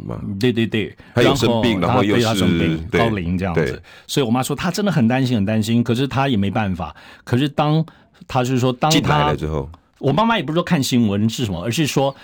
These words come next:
Speaker 2: 当有一天看到我跟我妹妹，就我们，我们是几乎是同一天的，
Speaker 1: 嗯。
Speaker 2: 说打到莫德纳，我妈说她所有几，一整年、一两年的担心就平静，就平复下来。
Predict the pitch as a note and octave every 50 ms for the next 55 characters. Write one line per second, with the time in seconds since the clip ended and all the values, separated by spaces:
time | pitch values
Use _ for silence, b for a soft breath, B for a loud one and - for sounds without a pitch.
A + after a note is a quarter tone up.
0 | B B B B - _ - F#3+ F3 F3 F#3 G3 G3+ G#3 G3+ - _ _ _ _
1 | _ - A#2+ A#2 A#2 C3 D#3 D3 - - D3+ D3 D#3 D#3+ D3+ - - D#3 C#3 B2+
2 | C#3 C3 A#2 G2+ G2+ G2+ - C#3 C3+ B2+ G#2 F2+ F2+ G2 G#2+ G2+ F#2+ F2 E2 -
3 | B2 A#2+ - G#2 G#2+ A#2 B2+ C#3 A2 G#2+ A#2+ B2+ C#3 C3 B2 C3+ B2+ B2 A#2+ -
4 | A2+ F#2+ F#2+ G2+ F#2 G2+ G2 F2+ F2 E2 D#2 D2 D#2 D#2 D2+ C#2 C2+ - - -
5 | C#3+ C#3 - - G#2+ F#2+ F2+ E2+ - A#2+ A2 A2+ - - - A#2+ B2 C3 A#2 G2
6 | G2+ F#2 G2 G2+ G2 F2+ F2+ G2+ G#2 A2 A2+ - A#2 G2 G#2+ B2 A2+ - - -
7 | - - A#2 A2+ A#2+ C3+ D#3 D#3+ C3+ A#2 F#2+ E2+ E2 D#2+ B B B B B B
8 | B B B B - - - - C3 B2+ B2 A2+ A2+ - F#3 F#3 F3 - - C3
9 | G#2 G2 G2 G2 F#2+ G2 A#2 B2 C#3+ C#3+ C3 A2 F#2+ F#2 F2+ F2+ F#2+ G2 - -
10 | A#2 A2+ A2+ G#2+ - - A2 A2 G#2 - B2 G#2+ F2+ - - - - G#2 G#2 A2
11 | A2 - B2+ A2+ G#2+ - C#3 B2+ A#2+ - - - A#2 G#2+ A2+ A2 - B2 G#2 F#2
12 | - - F#2+ F2 D#2 D2 D2+ D2+